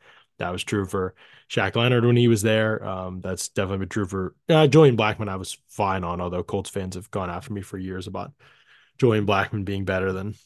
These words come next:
I thought he would be, maybe. Definitely some good players in the secondary. Blackmon's probably the guy you have to be aware of in terms of taking away the ball.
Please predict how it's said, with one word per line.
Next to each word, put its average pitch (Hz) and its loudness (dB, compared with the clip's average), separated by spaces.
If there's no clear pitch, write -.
I 110 -6
thought 95 -4
he 95 -6
would 101 -10
be, 98 -6
maybe. 101 -10
Definitely 165 8
some 143 6
good 151 6
players 147 6
in 127 0
the 113 -2
secondary. 147 6
Blackmon's 165 2
probably 139 4
the 120 -2
guy 123 -4
you 120 -2
have 120 -10
to - -18
be 120 -2
aware 120 0
of 110 -6
in 104 -10
terms 113 -6
of - -16
taking 120 0
away 110 0
the 95 -6
ball. 95 -6